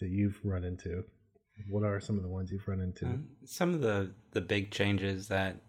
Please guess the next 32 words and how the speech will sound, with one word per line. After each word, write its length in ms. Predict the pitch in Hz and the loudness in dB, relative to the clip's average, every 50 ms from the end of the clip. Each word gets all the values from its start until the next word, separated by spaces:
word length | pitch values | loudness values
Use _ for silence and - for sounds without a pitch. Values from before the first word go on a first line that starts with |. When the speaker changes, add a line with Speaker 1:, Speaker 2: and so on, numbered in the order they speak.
| _ _ - - - - - | _ _ -20 -20 -16 -6 -2
Speaker 2:
may 160 | 104 101 101 | 0 2 4
not 240 | 101 101 98 98 - | 4 2 2 0 -2
be 120 | 107 98 | -2 -4
terribly 420 | 98 - 107 98 95 92 98 98 98 | 0 2 2 2 2 2 2 0 2
obvious 720 | 95 98 95 95 98 98 98 98 - - - - - - - | 0 0 0 0 -2 -2 -2 -4 -8 -12 -16 -16 -14 -8 -4
if 160 | - 98 101 - | -4 -2 0 0
you 220 | 101 101 98 92 95 98 | 0 2 0 0 -4 -4
haven't 240 | - 107 101 98 101 | -2 0 0 0 0
kept 220 | - 110 98 101 107 | 0 0 0 2 0
up 180 | 101 101 - | 0 0 0
with, 140 | 101 101 98 - - _ _ _ - - - - - - _ _ _ _ _ _ _ _ _ _ _ - | -2 -4 -4 -6 -14 _ _ _ -20 -20 -20 -20 -20 -20 _ _ _ _ _ _ _ _ _ _ _ -2
uh, 160 | 101 104 95 98 98 - | 0 0 0 -2 -4 -6
what's 160 | - 104 - | -6 -6 2
going 240 | - 110 101 98 95 | 4 4 6 6 4
on, 280 | 95 95 95 95 95 | 4 2 0 0 -2
and 260 | 95 98 98 101 101 101 | 0 2 2 2 0 2
there's 240 | - 117 104 98 - | 2 2 2 2 0
quite 240 | - - 107 98 95 | 0 2 4 4 4
a 40 | |
bit 320 | 85 90 98 95 92 - - - - - - | 4 4 4 4 4 0 -6 -16 -20 -16 -6
that 180 | 110 107 101 95 | -2 -2 0 0
has 140 | 98 90 - | 0 -2 -4
changed, 400 | - - 107 98 92 90 90 - | 0 2 2 4 4 2 0 0
so 180 | - 101 95 92 | 2 4 4 4
it's 120 | 90 - | 4 4
hard 220 | 110 104 95 90 | 4 4 4 4
to 280 | - 98 98 92 95 95 - - - _ _ _ _ - - - - _ _ _ | 4 4 4 4 2 0 -4 -10 -20 _ _ _ _ -20 -20 -20 -20 _ _ _
really 160 | 107 92 90 | 0 0 0
keep 200 | - - 98 92 | 2 2 0 2
track 200 | - 107 95 95 | 4 4 4 4
of 80 | 101 92 | 4 4
everything. 540 | 95 92 95 92 - 92 90 90 90 87 | 4 4 2 0 0 -2 -4 -4 -4 -6